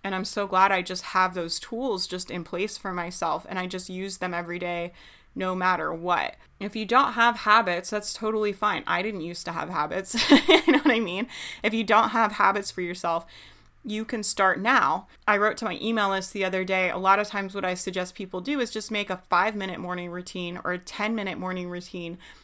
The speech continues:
A lot of times when we think we wanna start habits, we wanna change our lives, we wanna do personal development stuff, we go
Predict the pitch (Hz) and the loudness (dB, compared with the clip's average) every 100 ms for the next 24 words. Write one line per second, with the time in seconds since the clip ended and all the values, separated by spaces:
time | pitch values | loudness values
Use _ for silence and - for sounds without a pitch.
0 | - - 190 208 233 214 196 196 190 190 | -12 0 2 2 0 -4 -4 -4 -6 -6
1 | 196 - 190 190 190 - 220 180 196 190 | -8 -6 -4 -2 -2 -4 -4 0 2 2
2 | 190 196 185 185 - 196 185 185 180 180 | -2 -4 -4 -4 -6 -6 -2 0 4 4
3 | 180 185 190 185 185 180 185 185 185 - | 2 -4 -6 -4 -4 -6 -8 -8 -10 -6
4 | 185 175 180 175 175 175 - 202 202 185 | -6 -2 0 0 -2 -6 0 4 6 4
5 | - - - - _ _ - 208 185 185 | -4 -20 -20 -20 _ _ -6 -6 -2 4
6 | 214 226 | 4 4